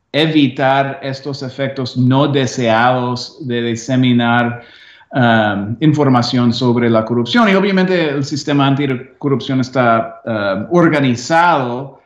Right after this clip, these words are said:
alrededor de, de mejorar el, el nivel de, de, de, de transparencia. Ojo, voy a de-, decirle una,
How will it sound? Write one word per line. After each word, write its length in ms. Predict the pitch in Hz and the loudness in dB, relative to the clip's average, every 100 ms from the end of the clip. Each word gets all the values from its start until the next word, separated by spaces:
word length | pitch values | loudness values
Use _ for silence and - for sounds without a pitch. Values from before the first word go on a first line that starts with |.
| - | -12
alrededor 1000 | 143 135 135 131 131 127 135 143 135 139 | -8 -4 -4 -4 -4 -4 -2 -2 -4 -8
de, 500 | 135 127 123 120 120 127 | -6 -2 0 -2 -2 -2
de 300 | 117 113 - | -2 -2 -2
mejorar 840 | 127 160 180 180 170 143 139 147 | 2 4 2 2 0 2 2 0
el, 300 | 131 127 123 | -2 -4 -4
el 180 | 131 123 | -6 -6
nivel 400 | 120 117 123 131 | -4 -6 -4 -4
de, 340 | 120 117 107 - | -4 -4 -6 -4
de, 200 | 123 - | -4 -2
de, 240 | 127 123 - | -4 -4 -2
de 120 | 123 | -2
transparencia. 1000 | 120 120 117 113 117 117 113 104 95 85 - - - - - - - | 0 2 0 2 2 2 0 -2 -6 -8 -10 -18 -20 -20 -20 -6 2
Ojo, 560 | 202 160 117 - - - | 2 2 -2 -4 -12 -6
voy 240 | 170 240 | 0 2
a 100 | 247 | 2
de-, 260 | 220 - - | 2 -2 -6
decirle 440 | 160 151 175 165 | -6 0 0 2
una, 200 | 160 156 | 0 -2